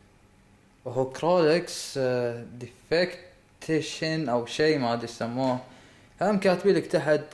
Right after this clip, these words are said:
كيل، آه، كيلز كولد اند فلوز فايرز، يذبحهم، ما ادري بكم بالنسبة،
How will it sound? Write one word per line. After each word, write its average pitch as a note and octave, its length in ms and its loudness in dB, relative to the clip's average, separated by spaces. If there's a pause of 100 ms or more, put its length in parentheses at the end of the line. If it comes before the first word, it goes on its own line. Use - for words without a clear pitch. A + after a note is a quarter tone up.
كيل، E3+ 340 2 (220)
آه، C3 880 2 (140)
كيلز E3 400 4
كولد E3+ 640 2 (1700)
اند D3 260 2
فلوز D#3 580 0
فايرز، A2 600 0 (1080)
يذبحهم، D3+ 960 0
ما C#3+ 160 2
ادري C3 180 -2
بكم B2 480 -2
بالنسبة، B2 720 0